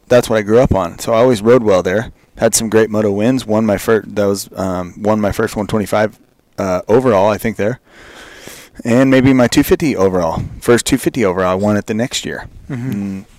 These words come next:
Speaker 1: uh, that might have been ninety, ninety-four. So, uh,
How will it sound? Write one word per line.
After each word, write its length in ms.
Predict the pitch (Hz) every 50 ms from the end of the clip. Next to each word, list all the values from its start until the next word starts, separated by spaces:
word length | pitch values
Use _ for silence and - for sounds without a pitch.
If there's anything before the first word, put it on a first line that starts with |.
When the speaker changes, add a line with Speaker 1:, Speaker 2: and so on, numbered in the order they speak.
| - - -
Speaker 1:
uh, 380 | 104 101 98 92 90 90 90 90
that 180 | 101 117 -
might 140 | - 101 101
have 80 | 95 101
been 260 | 98 95 95 92 95
ninety, 720 | 95 95 95 98 98 98 98 98 95 95 98 95 95 95 - - - - - - - - - - - -
ninety-four. 640 | 101 98 95 - - 117 113 104 87 - - - - _ _ _ _ _ _ _
So, 340 | - - - 104 90 90 85 - - _ _ _ - - - - - - -
uh, 260 | 101 104 107 101 98